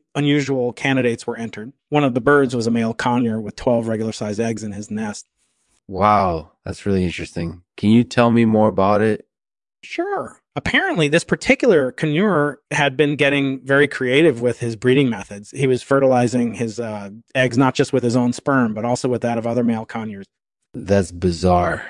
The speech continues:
Speaker 2: Has this happened before with this particular conure?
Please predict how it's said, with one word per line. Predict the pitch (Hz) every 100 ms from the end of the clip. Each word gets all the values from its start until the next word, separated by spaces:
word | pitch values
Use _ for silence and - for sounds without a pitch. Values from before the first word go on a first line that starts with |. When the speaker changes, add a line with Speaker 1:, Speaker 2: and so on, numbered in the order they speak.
| -
Speaker 2:
Has | 90 90
this | 92
happened | 101 95 - 87
before | 85 - 90
with | 90 87
this | -
particular | - 90 101 90 101 90
conure? | - 90 92 101 104